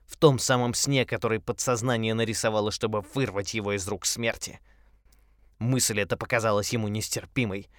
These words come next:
и он отбросил её. Добежав до дома, Фаррелл ворвался в «Подъезд». Вестибюль был пуст, лифт занят. Он бегом проскочил три лестничных пролёта и остановился перед дверью.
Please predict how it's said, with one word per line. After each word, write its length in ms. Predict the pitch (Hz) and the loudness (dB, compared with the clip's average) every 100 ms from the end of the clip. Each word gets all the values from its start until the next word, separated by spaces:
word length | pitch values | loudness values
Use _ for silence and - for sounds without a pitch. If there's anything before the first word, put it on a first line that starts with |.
| - - | -14 4
и 60 | |
он 180 | 147 123 139 | 4 4 0
отбросил 580 | 120 101 139 113 104 | -4 0 0 2 -2
её. 260 | 90 101 - - - _ _ _ _ - | -6 -10 -12 -18 -20 _ _ _ _ -8
Добежав 480 | 120 110 113 113 | -4 0 2 2
до 140 | 95 110 | 2 4
дома, 240 | 120 110 | 4 4
Фаррелл 320 | - 123 117 | 2 4 4
ворвался 480 | 107 120 104 92 - | 4 2 4 -2 -4
в 60 | - | -4
«Подъезд». 460 | 107 - 87 - - - _ - | -6 -6 -10 -10 -14 -20 _ -4
Вестибюль 400 | 120 - 117 120 | -2 -2 0 0
был 220 | 101 113 | 0 -4
пуст, 360 | - 95 - - - - | -4 -10 -12 -18 -16 -2
лифт 240 | 123 110 | -2 0
занят. 420 | 120 117 78 - - - - | 0 0 0 -8 -16 -18 0
Он 180 | 139 | 0
бегом 340 | 127 135 147 143 | 2 4 6 6
проскочил 520 | 123 - 131 - 135 | 4 2 2 2 2
три 240 | - 139 | 2 2
лестничных 580 | 123 131 - 120 135 127 | 4 2 2 -4 -2 -4
пролёта 400 | - 117 131 131 | -2 2 2 2
и 140 | 123 139 | 2 2
остановился 640 | - 135 135 127 123 117 | 2 0 0 2 0 0
перед 200 | 120 120 | -2 -2
дверью. 380 | 107 120 90 | 0 -2 -2